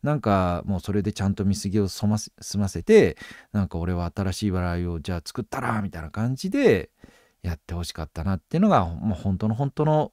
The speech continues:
まあ、思いですよね。はい。というわけで以上です。ご視聴ありがとうございました。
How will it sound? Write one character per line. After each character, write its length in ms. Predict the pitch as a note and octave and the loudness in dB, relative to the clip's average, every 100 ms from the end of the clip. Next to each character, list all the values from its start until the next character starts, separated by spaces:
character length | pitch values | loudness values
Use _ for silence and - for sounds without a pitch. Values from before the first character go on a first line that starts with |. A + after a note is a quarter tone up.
| _ - | _ -4
ま 360 | A#2+ E2+ - | -2 -2 -6
あ、 40 | - - | -14 -6
思 300 | F2+ F#2+ G2 | -2 0 0
い 220 | E2 - _ | -2 -10 _
で 100 | - | -14
す 160 | - - | -12 -10
よ 80 | D2 | -6
ね。 220 | G#2 F#2+ _ | -6 -8 _
は 200 | - D#2 | -10 -10
い。 100 | - _ _ | -12 _ _
と 80 | F#2+ | -8
い 20 | |
う 20 | |
わ 40 | |
け 80 | - | -6
で 180 | C#2+ - - | -10 -12 -6
以 100 | G2+ | -4
上 100 | F#2+ | -2
で 80 | D#2 | -4
す。 180 | - _ | -10 _
ご 80 | G2 | -8
視 80 | - | -6
聴 180 | G2 - - | -6 -8 -10
あ 100 | F2+ | -6
り 80 | |
が 80 | F2 | -6
と 100 | E2+ | -6
う 20 | |
ご 60 | E2+ | -4
ざ 120 | A#2 | 0
い 60 | C3 | 0
ま 80 | B2+ | 0
し 120 | - | 0
た。 300 | A2+ G2 | 0 0